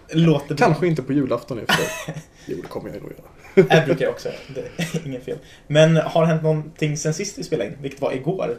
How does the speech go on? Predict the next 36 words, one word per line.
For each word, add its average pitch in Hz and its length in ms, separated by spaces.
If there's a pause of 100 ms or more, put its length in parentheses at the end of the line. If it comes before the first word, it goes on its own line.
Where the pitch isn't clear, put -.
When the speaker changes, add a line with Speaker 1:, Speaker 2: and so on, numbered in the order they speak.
(120)
Speaker 1:
på 127 200
de 139 200
tjugofyra 127 380
timmarna? 120 360 (600)
Speaker 2:
Det 127 80
har 151 100
väl 147 240
hänt 147 300
lite 190 280
grejer, 107 280
kanske 147 200
inte 160 120
jättemycket. 160 520
Men 120 140
däremot 175 300
kan 131 140
vi 127 80
ju 123 240
ta 147 140
upp, 147 300
eh, 131 60 (220)
några 127 140
saker 131 260
som 135 80
vi 127 60
glömde 131 300
prata 147 300
om 113 60
i 117 40
förra 147 200
avsnittet. - 320 (140)
Eller 120 160
inte 107 140
hann 101 120
med 139 240
egentligen. 107 320